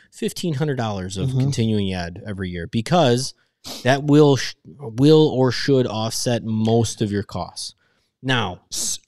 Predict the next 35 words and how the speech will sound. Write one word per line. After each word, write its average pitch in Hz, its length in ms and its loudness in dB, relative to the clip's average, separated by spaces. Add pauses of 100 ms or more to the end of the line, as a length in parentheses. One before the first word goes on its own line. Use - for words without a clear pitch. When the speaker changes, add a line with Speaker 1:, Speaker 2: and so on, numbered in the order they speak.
(200)
Speaker 2:
so 220 220 6
g-, 143 100 -6
Speaker 1:
what 147 160 6
about 196 180 6
Speaker 2:
so 226 40 6
Speaker 1:
this 214 120 6
Speaker 2:
answer, 220 200 4
so 214 60 4
Speaker 1:
professionalism 147 580 0
thing? 101 180 -12
What 135 120 -2
about 180 160 4
the 175 100 2
other 175 140 4
th-, 127 200 -10 (140)
do, 127 120 -4
do 127 140 -2
they 123 140 0
cost 143 340 -6
money? 127 360 -2 (760)
D-, 120 100 -12 (120)
is 147 160 2
my 156 300 2
B 135 320 0
O 156 100 4
C 147 260 -2
mem-, 127 540 -2
not 113 160 -6
membership, 117 520 -4
but 110 120 -6
my 107 120 -4
dues, 110 460 -2
is 107 140 -4
it 113 80 -4
now 117 400 -4